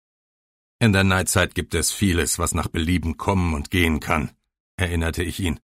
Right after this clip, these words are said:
„Als ob ich das nicht wüsste. Aber dies ist angeblich ein hochtechnisierter Bereich mit nur wenig Magie. Wenn hier irgendein ernstzunehmender Magienutzer aufgetaucht wäre,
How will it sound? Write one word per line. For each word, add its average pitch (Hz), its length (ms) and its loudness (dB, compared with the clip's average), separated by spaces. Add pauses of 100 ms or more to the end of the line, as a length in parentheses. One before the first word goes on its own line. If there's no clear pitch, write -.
(960)
„Als 139 180 0
ob 127 100 -2
ich 120 80 -4
das - 180 -2
nicht - 180 -2
wüsste. 127 360 0 (400)
Aber 131 200 2
dies 190 260 0
ist - 220 -6
angeblich 135 480 0
ein 113 200 2
hochtechnisierter 143 840 0
Bereich 131 340 2
mit 139 160 -2
nur 131 180 4
wenig 131 300 2
Magie. 123 400 0 (360)
Wenn 170 180 0
hier 185 260 -2
irgendein 214 540 0
ernstzunehmender 180 720 0
Magienutzer 143 640 0
aufgetaucht 127 520 0
wäre, 120 360 2